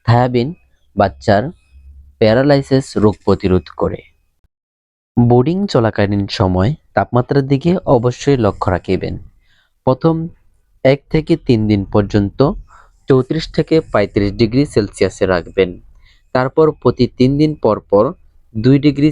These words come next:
সেলসিয়াস তাপমাত্রা কমিয়ে আনার চেষ্টা করবেন। কারো যদি থার্মোমিটার না থাকে, তবে এ পরিমাণ তাপমাত্রা নিশ্চিত করুন, যে পরিমাণ তাপমাত্রা হলে বাচ্চাগুলো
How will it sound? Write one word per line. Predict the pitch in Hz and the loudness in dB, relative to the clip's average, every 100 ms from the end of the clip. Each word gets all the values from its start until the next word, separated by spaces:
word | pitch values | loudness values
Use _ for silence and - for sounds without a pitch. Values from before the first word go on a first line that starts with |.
| - | 0
সেলসিয়াস | 113 95 - 107 - 101 | -2 -2 0 0 0 -4
তাপমাত্রা | 92 - 98 127 - | -4 -6 -2 -2 0
কমিয়ে | 107 98 92 | -2 0 -2
আনার | 92 - | -4 -4
চেষ্টা | 107 - 95 98 | -4 -2 -2 0
করবেন। | 92 95 92 107 - _ _ _ _ | -2 -2 -4 -8 -16 _ _ _ _
কারো | 123 131 151 | -2 -2 -2
যদি | 160 - | -6 -2
থার্মোমিটার | 120 113 110 107 107 98 | -2 0 -2 0 0 0
না | 90 - | -2 -4
থাকে, | 101 101 156 - _ _ _ _ _ _ _ _ _ _ | -4 0 0 -2 _ _ _ _ _ _ _ _ _ _
তবে | 139 143 143 127 | 0 0 0 -2
এ | - | 0
পরিমাণ | 131 139 143 151 120 | 0 2 0 -2 -4
তাপমাত্রা | - 107 - 113 110 | -2 -4 -2 -2 0
নিশ্চিত | 110 - 143 - | -2 -2 -4 0
করুন, | 147 143 170 - _ _ | -2 -2 -4 -10 _ _
যে | 107 135 131 | -2 -2 0
পরিমাণ | 143 147 156 160 123 | -2 -2 -2 -2 -2
তাপমাত্রা | 104 - 107 - 107 110 | -2 -2 -2 2 0 2
হলে | 113 185 - - - _ 107 | 0 -2 -10 -20 -20 _ 0
বাচ্চাগুলো | 107 - 127 135 | 0 -2 -2 0